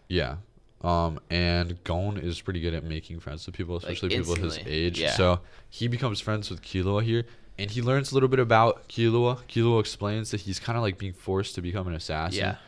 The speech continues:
Speaker 1: And maybe he convinces Killua to go rogue here.
Speaker 2: Yeah.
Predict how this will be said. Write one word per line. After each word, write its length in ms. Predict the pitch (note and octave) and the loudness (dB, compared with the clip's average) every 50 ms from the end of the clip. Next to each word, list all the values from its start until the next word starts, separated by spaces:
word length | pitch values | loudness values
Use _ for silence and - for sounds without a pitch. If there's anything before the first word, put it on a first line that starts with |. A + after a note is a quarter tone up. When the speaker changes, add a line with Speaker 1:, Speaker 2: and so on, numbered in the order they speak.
| - - _ _ - - - - - - - - - | -20 -20 _ _ -20 -20 -20 -20 -20 -20 -16 -6 -4
Speaker 1:
And 120 | G#2 G#2 A#2+ | -2 0 2
maybe 160 | C#3 F3 F#3+ | 2 4 4
he 120 | G3 F3+ | 4 2
convinces 640 | F#3 - C#3 A2+ G2 G#2+ A#2 A#2 - B2+ A#2+ A2+ - | 2 2 2 2 4 4 4 4 2 0 -4 -4 -2
Killua 320 | - A2+ A2+ A2 G#2+ G#2+ | 0 2 2 4 4 4
to 60 | F#2+ F2+ | 4 4
go 140 | F#2+ G2 | 4 4
rogue 400 | F#2 F2 E2+ F2 F2+ F#2 F2 E2 | 4 4 2 2 2 2 0 0
here. 260 | - - D#2+ D#2 D2 D2 | -4 -6 -6 -6 -6 -6
Speaker 2:
Yeah. 200 | - - - | -6 -6 -8